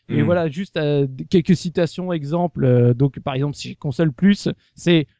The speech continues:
Speaker 1: la légende qui révolutionnera à jamais le jeu vidéo. Donc, euh, voilà, t'es, toutes les introductions sont, sont dans ce genre-là. Alors, il faut savoir que, par exemple, chez Console Plus, t'as aucun argument négatif, hein.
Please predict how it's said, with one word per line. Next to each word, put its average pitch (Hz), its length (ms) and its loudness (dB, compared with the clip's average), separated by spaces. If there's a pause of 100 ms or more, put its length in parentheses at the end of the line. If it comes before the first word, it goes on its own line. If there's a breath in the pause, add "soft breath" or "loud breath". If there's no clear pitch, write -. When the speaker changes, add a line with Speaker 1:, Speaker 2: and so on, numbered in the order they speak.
Speaker 1:
la 151 120 2
légende 170 480 2
qui 151 200 -4
révolutionnera 151 880 0
à 156 80 -4
jamais 151 300 0
le 147 100 0
jeu 139 160 -2
vidéo. 160 500 2 (340)
Donc, 139 220 -12
euh, 117 240 -10
voilà, 135 220 -12
t'es, 113 480 -14 (120)
toutes 302 280 -2
les 202 160 -2
introductions 202 560 -6
sont, 170 340 -10
sont 170 180 -12
dans 165 200 -2
ce 139 60 -6
genre-là. 156 380 0
Alors, 147 220 0
il 139 80 -6
faut 196 80 -2
savoir 196 240 -2
que, - 60 -18
par 147 100 -6
exemple, 151 320 -4
chez - 160 -6
Console 170 320 -4
Plus, - 240 -6
t'as 143 340 -2
aucun 208 360 0
argument 170 360 0
négatif, 156 460 -2
hein. 135 100 -10